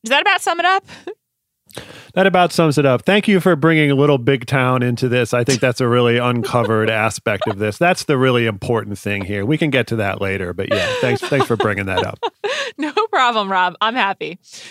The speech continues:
Speaker 1: So let's first talk about, like, what all of the industry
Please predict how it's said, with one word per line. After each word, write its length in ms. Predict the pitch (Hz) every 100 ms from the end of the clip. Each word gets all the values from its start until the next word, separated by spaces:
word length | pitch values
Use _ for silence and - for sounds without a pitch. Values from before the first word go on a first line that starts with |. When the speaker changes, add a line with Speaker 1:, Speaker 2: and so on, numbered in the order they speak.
| 240
Speaker 1:
So 500 | - 302 285 285 - _ _ _ _ _ _ _ 320
let's 280 | - - -
first 220 | 587 -
talk 160 | 285 285
about, 140 | 262
like, 100 | 240
what 100 | 220
all 140 | 202 196
of 80 |
the 140 | 202 -
industry 760 | 208 202 - 190 190 190 185